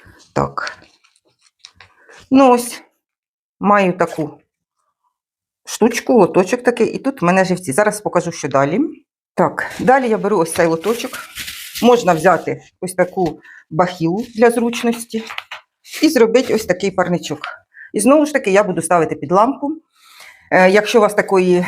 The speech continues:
немає не-, можливості, ви можете поставити її під, е, ну, на вікно, просто на, під денне світло, десь біля батареї, знаєте, щоб знизу іш-, йшло тепло. Це буде сприяти укоріненню, а світло буде йти з вікна. Тож такий варіант також можливий.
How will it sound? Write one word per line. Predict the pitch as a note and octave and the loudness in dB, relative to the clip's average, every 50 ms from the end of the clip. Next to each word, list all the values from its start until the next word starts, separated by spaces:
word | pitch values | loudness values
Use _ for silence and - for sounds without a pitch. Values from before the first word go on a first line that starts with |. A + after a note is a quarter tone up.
| - | -4
немає | F#3 F#3 F#3 F3+ F3 E3+ E3+ | -4 -2 0 2 2 4 4
не-, | F3 F#3 F#3 F#3 - | 2 2 0 0 -4
можливості, | F3+ F3+ E3+ E3 F3 F3+ F3 F3 B3+ C4+ C4 B3 B3+ - F#3+ | -4 -4 -2 -2 -2 -2 0 0 2 2 2 0 0 -2 0
ви | E3 F3 | 0 2
можете | F3+ F#3+ F#3 - F3 | 0 0 0 -2 -2
поставити | F3 D#3+ - - F#3 F#3+ G3 G3 - F3+ | -2 -2 -4 -2 0 0 0 -2 -2 -4
її | E3 D3+ D3+ D#3 D3+ D3+ | -4 -4 -4 -6 -6 -6
під, | D3 - E3+ F3 E3 - - | -6 -4 -4 -4 -4 0 2
е, | E3+ E3 D#3+ D#3+ - - - - - | 4 4 4 2 -4 -14 -20 -16 -8
ну, | - G#3 G3 | -4 -2 0
на | F#3 G3 G3 | 0 0 0
вікно, | F#3 F#3+ - B3+ B3 | -2 0 2 2 2
просто | A#3+ F#3 F#3 F#3 F#3 - E3+ | 4 4 0 0 2 0 0
на, | D3+ D3+ | 0 0
під | D3 D3+ D#3+ D3 | -2 -4 -4 0
денне | C#3+ F3 E3+ D#3+ D#3 D3 | 2 2 2 2 0 -2
світло, | D3 - - A3 A3+ - D#3 D#3 | -4 -6 -8 -8 -8 -2 -2 -2
десь | D3+ C#3+ D#3+ D#3 D3 | 2 2 0 0 0
біля | C#3 C#3 D#3+ D#3 | -2 0 0 2
батареї, | D#3 D#3+ D#3 D#3+ D#3 D3+ D3+ D3 C#3+ C#3+ C3+ C3+ C#3 | 2 2 2 4 4 4 4 2 2 0 -4 -6 -4
знаєте, | C#3 D3 C#3+ C#3+ C#3+ - - | 0 0 0 0 0 -4 -8
щоб | - - D#3+ D#3 | -8 -8 -8 -4
знизу | C#3+ F3 E3 D3+ D#3 D3+ - | 0 0 0 0 -2 -4 -8
іш-, | - - - - - - | -6 -10 -10 -10 -2 0
йшло | D#3+ D#3 D#3 - - D#3+ D3+ | 0 0 0 0 0 0 2
тепло. | D3+ E3 D#3 D#3+ - C#3+ C3+ B2+ | 2 2 -2 -2 0 0 0 0
Це | - - D3+ | 0 -2 -2
буде | D3+ D#3 D#3+ D#3 | 0 0 0 0
сприяти | D#3 - - E3 D#3+ C#3+ C3+ - C#3+ | 0 0 4 4 4 4 2 0 -4
укоріненню, | - D#3 D3 D3 D#3+ A#3 C4+ C#4 D4+ E4+ D#4+ - - - - - | -4 -4 -2 0 0 2 2 2 0 0 -2 -6 -12 -14 -6 -4
а | F#3+ | -4
світло | F3 - A3 B3 A#3+ B3+ | -2 0 0 2 4 2
буде | G#3 E3+ F#3+ F#3 F#3 | 2 2 2 2 2
йти | F#3 F#3 F#3+ | 2 0 -2
з | F#3 F3 | -2 -2
вікна. | F3+ F3+ - D3+ C3 B2+ B2+ - _ - - - - - - - C#3+ C#3+ | -6 -4 -4 -4 -4 -4 -4 -6 _ -20 -20 -20 -20 -20 -16 -16 -8 -4
Тож | - D#3+ - | -4 -2 -2
такий | - F#3 F#3 G#3 F#3 | -2 0 2 4 4
варіант | F#3 F3 F3+ F3 E3 D3 | 6 6 4 2 2 0
також | E3 D#3 - F3 E3 - E3+ | -4 -4 -4 -4 -6 -4 -6
можливий. | E3 D#3+ E3 G#3 A#3+ A3+ G3 E3+ | -6 -2 2 2 2 2 2 -2